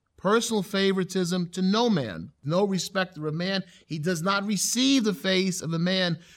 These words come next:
Nobody can put themselves in a position of saying, "I'm somebody special, I can decree it." God is above all men. So he says, "Whatever they were, it makes no difference to me.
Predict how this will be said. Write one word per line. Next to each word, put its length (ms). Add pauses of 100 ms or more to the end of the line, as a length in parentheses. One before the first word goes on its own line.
Nobody 680
can 260
put 220
themselves 480
in 80
a 40
position 640 (220)
of 100
saying, 400
"I'm 360
somebody 640
special, 520
I 200
can 180
decree 460
it." 180 (1040)
God 420
is 140
above 560 (180)
all 260
men. 440 (260)
So 220
he 80
says, 240
"Whatever 320
they 180
were, 560 (280)
it 80
makes 420
no 220
difference 480
to 120
me. 520